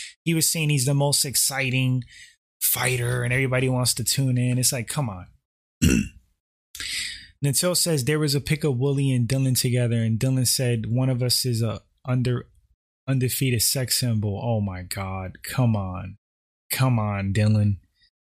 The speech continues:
<laughs> Torrance says, uh, "Who exactly does McGregor fight in his return?" <clears throat> I don't know, Torrance. That's a good question, man. I, I like Chandler. I know Chandler wanted to smoke with Conor. Um, that, that's a good one right there.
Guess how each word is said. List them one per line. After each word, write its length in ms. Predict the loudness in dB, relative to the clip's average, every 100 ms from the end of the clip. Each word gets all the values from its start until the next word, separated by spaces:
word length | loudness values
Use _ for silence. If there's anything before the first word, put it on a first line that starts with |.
| _ -6
<laughs> 960 | -2 -2 -4 -8 -20 -20 -20 -20 -8 -2
Torrance 320 | 0 2 0
says, 320 | 2 2 2
uh, 260 | 0 0 0
"Who 180 | 0
exactly 400 | 0 2 0 0 0
does 160 | 2
McGregor 440 | 0 0 0 -2 -4
fight 300 | -2 -2 0
in 100 | -2
his 140 | -2
return?" 500 | -2 -2 -2 -2 -6 -14 -10 -8 -8
<clears throat> 420 | -12 -20 -16 -2
I 60 | -2
don't 120 | 0
know, 120 | 0
Torrance. 300 | 0 0 2
That's 140 | 0
a 100 | 0
good 80 | -4
question, 540 | 0 0 0 0 0 2
man. 260 | 0 -2 -2
I, 180 | -4 -2 -2
I 80 |
like 240 | 0 0 0
Chandler. 640 | 0 2 2 0 0 -4
I 60 | -2
know 160 | -2 0
Chandler 400 | -2 0 0 0
wanted 320 | 0 0 0
to 80 | 0
smoke 400 | 0 -2 -4 -4
with 140 | -6
Conor. 500 | -4 0 0 0 -2
Um, 680 | -2 0 2 2 0 -2 -10 -6
that, 240 | -6 -4
that's 200 | -4 -2
a 60 | 0
good 200 | 0 2
one 180 | 2 2
right 200 | 0 0
there. 380 | 0 2 -2